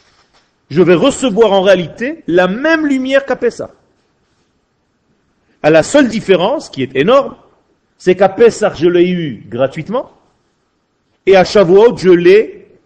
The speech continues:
avec mérite, parce que justement, il y a un temps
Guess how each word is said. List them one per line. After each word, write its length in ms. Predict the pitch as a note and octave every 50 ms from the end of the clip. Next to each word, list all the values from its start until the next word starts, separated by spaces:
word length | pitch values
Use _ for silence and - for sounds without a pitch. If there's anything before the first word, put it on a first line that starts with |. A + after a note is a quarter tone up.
| _ _ -
avec 260 | F3+ E3+ F#3 F#3 -
mérite, 460 | D3+ D#3 D3 C#3+ G#3 A#3 D3+ - _
parce 360 | - F3+ D3+ - - - - -
que 180 | - D4+ C#4
justement, 680 | F3+ E3 E3 - - - E3 D3 D3 E3+ G3+ G3+ - _ _ _ _ _ _ _ _
il 200 | - E3+ F3 F3
y 100 | F#3 F#3+
a 80 | F3+ F3+
un 160 | F3 E3 D#3+
temps 400 | D3+ D#3 - - C4 G#3+ - -